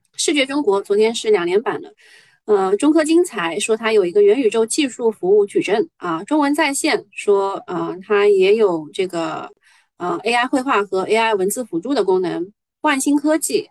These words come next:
啊，它是做这个虚拟数字人、虚拟场景、虚拟直播这个的。恒信东方说它有区块链技术的研发和储备，<clears throat> 还有这个，呃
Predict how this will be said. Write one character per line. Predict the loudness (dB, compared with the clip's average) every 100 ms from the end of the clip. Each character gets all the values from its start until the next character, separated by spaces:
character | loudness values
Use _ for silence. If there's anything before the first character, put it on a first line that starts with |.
| _
啊， | -16 -16
它 | -8 -6
是 | 0 2 0
做 | 2 0
这 | 2 -2
个 | -2 -4 -4 -8
虚 | -8 -8
拟 | 0 0 0
数 | -4 -4
字 | 0
人、 | 0 0 -4
虚 | -4 -2
拟 | -4
场 | -2 -4 -2 -2
景、 | 0 -2
虚 | -2 -2
拟 |
直 | -2 -4
播 | -2 -2
这 | 0 -4
个 | -6
的。 | -16 _ -20 -20 -20 _ _ _
恒 | -4 0
信 | 2 2
东 | 2
方 | 2 0 -4
说 | -2 0 0
它 | 0 2
有 | 2 0
区 | -4
块 | -2 -2
链 | -2 -2 0 0 -2
技 | -6 -4
术 | 0 0
的 | 0 -4
研 | -4
发 | -2 -2
和 | -4
储 | -4 -2
备， | 0 -2 0
<clears throat> | 2 4 2 -2
还 | -2 2
有 | 2 0 -8 -6
这 | -6
个， | -6 -12 -14 -18 -20 _ _ _
呃 | -20